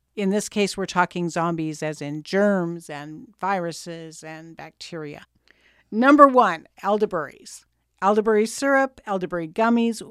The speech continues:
however you take your elderberries. If you're not allergic to elderberries, you definitely should have elderberries in your herbal apothecary.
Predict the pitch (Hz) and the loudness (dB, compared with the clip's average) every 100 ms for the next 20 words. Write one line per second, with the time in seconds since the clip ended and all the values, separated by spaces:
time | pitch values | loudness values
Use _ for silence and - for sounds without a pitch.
0 | 226 196 _ - 214 214 254 302 262 262 | -16 -18 _ -4 2 4 4 2 0 -2
1 | 247 233 220 156 185 185 170 170 170 165 | -4 -4 -6 -6 -4 -4 -4 -6 -6 -8
2 | 170 - - - _ 214 196 190 190 214 | -12 -20 -20 -20 _ -2 -2 0 0 2
3 | 262 269 247 240 240 - - 214 190 196 | 0 0 -4 -4 -8 -12 -12 -10 -8 -8
4 | 196 190 185 170 170 165 - 190 175 - | -6 -6 -8 -10 -6 -6 -6 -12 -12 -10
5 | 170 151 - 165 165 - 180 170 160 156 | -12 -12 -12 -12 -12 -14 -12 -10 -10 -12
6 | 156 156 - - 196 190 196 185 175 165 | -12 -14 -20 -16 -8 -4 -4 -4 -4 -6
7 | 143 175 170 160 151 151 156 151 147 135 | -8 -12 -10 -12 -10 -12 -12 -14 -14 -16